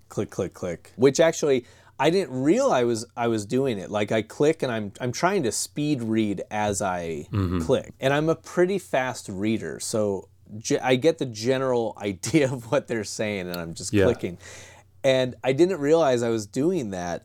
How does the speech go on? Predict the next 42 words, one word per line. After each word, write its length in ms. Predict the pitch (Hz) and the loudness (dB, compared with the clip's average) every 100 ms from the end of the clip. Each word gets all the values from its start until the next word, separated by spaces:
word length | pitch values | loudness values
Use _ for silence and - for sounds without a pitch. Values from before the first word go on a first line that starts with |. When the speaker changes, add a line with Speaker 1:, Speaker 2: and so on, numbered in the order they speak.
| - | -8
Speaker 1:
until 560 | 110 98 - 165 202 | -6 -2 0 2 2
I 100 | 131 | 2
was 260 | 104 101 98 | 2 0 0
actually 640 | 104 - 117 104 95 90 _ _ _ - | -4 -2 0 0 0 -6 _ _ _ -14
making 720 | 101 107 110 131 110 101 101 - | -2 0 0 0 -2 -2 -6 -10
that 300 | 92 104 95 | -4 -2 -2
video 560 | 95 101 170 226 85 76 | -2 2 4 4 0 -4
that 220 | 87 - - | -6 -8 -6
we 160 | 101 95 | -4 -2
put 240 | - 98 | -2 -2
on 100 | 90 | -2
our 140 | 85 82 | -6 -8
channel, 580 | - 120 135 87 82 - - - _ - | -6 -4 -4 -6 -10 -16 -20 -20 _ -10
uh, 280 | 101 92 85 | -4 -2 -2
where 320 | 62 95 101 | -2 0 2
I 100 | 92 | 0
kind 240 | - 113 98 | -4 -8 -8
of 60 | |
made 240 | 92 95 95 | -4 -2 0
it 140 | 85 - | -2 -4
sort 220 | 113 90 | -4 -4
of 80 | 76 | -6
movie-like. 840 | 92 131 127 95 82 76 - - - - - | -2 0 0 -2 -2 -8 -10 -20 -20 -12 -2
Speaker 2:
Mm-hmm. 340 | 101 95 87 | 0 0 0
Speaker 1:
Um, 400 | 95 87 85 65 - - - _ _ | -2 -2 -6 -12 -20 -20 -20 _ _
and 120 | 127 120 | 4 6
Speaker 2:
The 40 | |
Speaker 1:
I, 80 | 120 | 8
Speaker 2:
Hitman 460 | 113 107 95 147 90 | 6 4 2 4 2
Speaker 1:
I 40 | |
Speaker 2:
one. 140 | 87 | 0
Speaker 1:
realized, 580 | 147 165 170 139 127 - - - | 4 6 6 2 2 -2 -14 0
yeah, 240 | 156 147 | 4 4
the 80 | 135 | 2
Hitman 420 | 196 185 107 104 | 0 -2 -4 -2
one. 300 | 104 95 92 | -4 -4 -6
Uh, 500 | - 120 117 110 107 | -8 -2 2 2 0
I 100 | 123 | 0
realized 680 | 127 131 156 196 165 127 117 | 2 4 6 8 6 4 -2
because 360 | 147 120 127 117 | -6 2 2 4
I 120 | 120 | 2
had, 220 | 117 107 | 0 -4